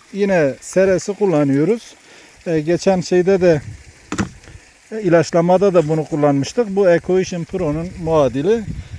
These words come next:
E, Femadoxon'la ne vardı içinde? Simaxonil. Öyle bir şey olması lazım. Yüzde yirmi yedi Simaxonil, yüzde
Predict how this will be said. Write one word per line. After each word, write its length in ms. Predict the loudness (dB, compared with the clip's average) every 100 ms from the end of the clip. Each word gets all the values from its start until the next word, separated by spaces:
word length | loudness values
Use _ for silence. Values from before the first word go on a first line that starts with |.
| -18 -14
E, 180 | -8 -6
Femadoxon'la 960 | -4 -4 -2 0 -2 -2 -4 -2 -2 -2
ne 160 | -2
vardı 300 | 0 0 -2
içinde? 600 | -6 -6 -6 -2 -2 -2 -8 -12
Simaxonil. 680 | -6 0 0 0 0 0 -2 -6 -10
Öyle 280 | -4 -2 -2
bir 40 | -4
şey 160 | -6
olması 460 | -6 -6 -8 -8 -8
lazım. 320 | -6 -4 -6 -8 -10 -10 -10 -8 -10 -12 -18 -18 -20 -20 -20 -20 -20 -20 _ -20 -20 -20 -20 -20 -8
Yüzde 280 | -6 0 2
yirmi 380 | 4 4 2
yedi 320 | 0 0 0 -4
Simaxonil, 760 | -4 -2 -2 -2 -2 -2 -2 -4 -14 -20 -20 -20 -20 -20 -20 -16 -16 -14
yüzde 800 | -8 -2 2 2 2 0 2 0